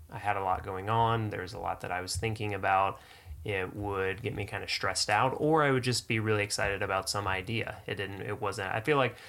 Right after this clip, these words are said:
a lot of times journaling is positioned as a way to relieve stress, and that can definitely be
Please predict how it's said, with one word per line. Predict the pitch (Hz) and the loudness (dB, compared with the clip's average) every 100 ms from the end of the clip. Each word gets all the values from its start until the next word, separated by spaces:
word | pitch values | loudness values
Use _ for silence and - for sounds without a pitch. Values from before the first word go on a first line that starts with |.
| - | -2
a | 120 | 4
lot | 131 | 4
of | 139 | 4
times | 139 117 | 2 2
journaling | 110 107 104 104 104 101 - | 2 2 2 2 0 0 -4
is | 117 107 101 98 98 92 - | 0 2 2 2 0 -2 -6
positioned | - 110 107 - 104 | -4 -2 0 0 -2
as | 101 | -2
a | 101 | -4
way | 95 92 | -4 -4
to | - 101 | -6 -8
relieve | 95 95 92 | -8 -8 -4
stress, | - - 101 165 - - - | -4 0 2 2 2 2 0
and | 113 107 101 | 2 2 4
that | 113 120 | 2 2
can | 147 143 | 2 2
definitely | 127 127 107 | 2 2 0
be | 101 101 95 101 113 | -2 -6 -8 -4 -4